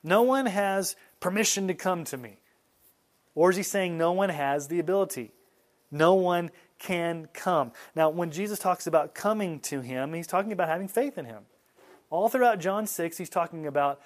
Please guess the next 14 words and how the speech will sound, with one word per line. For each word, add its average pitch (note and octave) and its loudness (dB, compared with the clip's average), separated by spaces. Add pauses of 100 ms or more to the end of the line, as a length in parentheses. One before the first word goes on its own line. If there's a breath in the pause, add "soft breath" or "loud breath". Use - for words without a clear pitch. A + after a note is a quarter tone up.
(120 soft breath)
faith, E3+ 0 (180 soft breath)
trust, F3+ -2 (160 soft breath)
believing F3+ -4
in B2+ -8
him. A#2+ -12 (220 loud breath)
So - 2
Jesus A#3 0
says, F#3+ 6
"No G3+ 4
one F#3+ 4
can F#3 -6
come D4+ -8
to D#3+ -8
me." A2+ -16